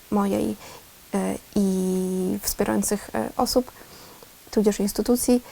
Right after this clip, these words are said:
e, całego, całego ogółu. Jeżeli chodzi o Instagram, tutaj target jest troszeczkę inny, ponieważ staram się dotrzeć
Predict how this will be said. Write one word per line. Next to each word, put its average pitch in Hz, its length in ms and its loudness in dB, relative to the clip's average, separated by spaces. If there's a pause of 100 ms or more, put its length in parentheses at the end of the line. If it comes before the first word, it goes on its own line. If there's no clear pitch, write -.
(380)
e, 202 240 0
całego, 214 680 2
całego - 340 0
ogółu. - 340 0 (380)
Jeżeli 240 200 4
chodzi 262 240 6
o - 80 6
Instagram, 262 640 4 (140)
tutaj 208 280 0
target 214 440 -2
jest 214 180 0
troszeczkę - 460 -4
inny, 240 300 6
ponieważ 202 540 0
staram 208 380 0
się 202 140 -2
dotrzeć 214 540 -2